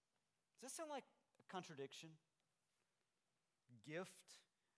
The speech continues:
and scarcity? I kinda want the gift of abundance. I don't know about you. I want the gift of unlimited gifts. But God, in his wisdom,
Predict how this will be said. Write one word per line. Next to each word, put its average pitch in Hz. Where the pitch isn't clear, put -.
and 120
scarcity? 151
I 143
kinda 214
want 135
the 117
gift 117
of 104
abundance. 104
I -
don't 117
know 113
about 107
you. 104
I 185
want 220
the 180
gift 185
of 185
unlimited 233
gifts. 151
But 135
God, 131
in 117
his 120
wisdom, 117